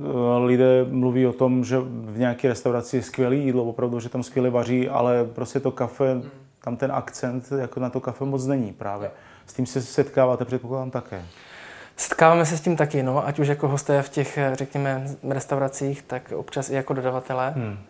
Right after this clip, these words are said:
Speaker 2: A je to jako těžká situace, no. Jak říkám, zlepšuje se to, ale na třetí stranu není to asi zrovna pro nás nic, na co bychom se nějak extra soustředili, že bychom do toho segmentu chtěli vstoupit.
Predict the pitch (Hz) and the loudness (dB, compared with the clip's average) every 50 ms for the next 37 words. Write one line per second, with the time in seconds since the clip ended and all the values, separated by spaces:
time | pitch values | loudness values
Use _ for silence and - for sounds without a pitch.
0 | _ - 135 135 135 135 135 131 131 131 135 139 139 - 165 165 156 - 185 - | _ -6 -4 -4 -2 -2 -2 -2 -2 -4 -4 -6 -2 0 0 0 2 2 2 0
1 | 139 131 - - 156 143 - 139 135 135 127 - - 131 127 131 135 139 135 - | 0 0 0 -2 -2 -2 -2 -4 -4 -4 -4 -4 -6 -6 -4 -4 -4 -4 -2 -2
2 | 147 147 151 143 147 151 139 127 139 147 147 - 190 185 202 190 202 202 208 208 | -2 0 0 0 0 0 2 2 2 2 2 0 0 0 2 4 4 4 2 2
3 | 208 - - _ - - - - - - - - - - - 143 165 190 202 202 | -4 -12 -20 _ -20 -20 -20 -20 -20 -20 -20 -20 -14 2 8 10 10 12 10 10
4 | 196 190 185 180 175 175 180 - 170 - 180 160 - 170 165 165 170 165 165 165 | 8 8 8 8 6 4 2 -4 -4 -4 -4 0 4 6 6 8 8 8 8 6
5 | 165 160 170 156 151 151 - 175 160 156 156 156 156 156 160 160 156 151 151 - | 6 6 6 4 4 4 2 2 4 6 6 6 6 6 6 4 4 4 4 2
6 | 151 151 156 156 156 147 151 160 151 151 156 147 151 156 151 147 - 151 147 - | 4 4 6 4 4 4 2 0 0 0 -2 -2 0 0 0 0 0 -2 -2 0
7 | 151 147 147 143 147 120 - - - 151 135 - 131 123 - - 131 123 117 117 | 0 0 0 0 -2 -6 -6 -4 -4 -4 -2 -2 -4 -6 -4 -4 -4 -4 -6 -6
8 | - - - 135 139 143 147 - - - 147 143 135 - 151 143 139 143 - 90 | -12 -14 -6 -4 -4 -4 -4 -6 -8 -2 -2 -2 0 0 -2 -2 -2 -4 -4 -2
9 | 120 143 139 156 147 143 - 143 139 143 139 135 - 135 - - 139 135 135 - | -4 -2 0 0 0 0 0 0 0 0 -2 -2 -6 -6 -4 -4 -6 -6 -6 -6
10 | 127 - - 135 - | -8 -8 -8 -12 -14